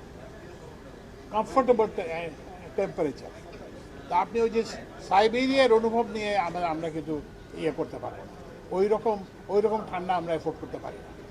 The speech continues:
তো ওই জন্য উনি অনুরোধ জানাবেন। তারপরে আমি, আহ, বাণিজ্য উপদেষ্টার মাধ্যমে ব্যবসা, আহ, প্রতিষ্ঠানের, আহ, গুলোকে অনুরোধ জানাবো। বাংলাদেশ ব্যাংকের মাধ্যমে আমরা সমস্ত ব্যাংকগুলোকে অনুরোধ জানাবো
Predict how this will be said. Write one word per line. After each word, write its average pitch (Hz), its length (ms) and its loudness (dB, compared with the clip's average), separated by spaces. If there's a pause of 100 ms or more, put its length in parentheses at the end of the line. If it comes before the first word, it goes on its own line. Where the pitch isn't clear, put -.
(1160)
তো 214 120 8
ওই 214 120 10
জন্য 220 260 2
উনি 220 200 2
অনুরোধ 202 380 4
জানাবেন। 170 520 0
তারপরে 170 240 0
আমি, 175 440 -4
আহ, 151 380 2 (460)
বাণিজ্য 190 340 0
উপদেষ্টার 190 480 0
মাধ্যমে 185 560 -2 (280)
ব্যবসা, 185 500 4 (200)
আহ, 165 180 2
প্রতিষ্ঠানের, 156 560 0 (320)
আহ, 160 120 2
গুলোকে 156 480 4
অনুরোধ 139 400 0
জানাবো। 127 340 -6 (420)
বাংলাদেশ 185 400 2
ব্যাংকের 196 400 2
মাধ্যমে 175 400 2
আমরা 156 400 4 (340)
সমস্ত 180 340 -4
ব্যাংকগুলোকে 185 640 2
অনুরোধ 151 380 2
জানাবো 127 380 -4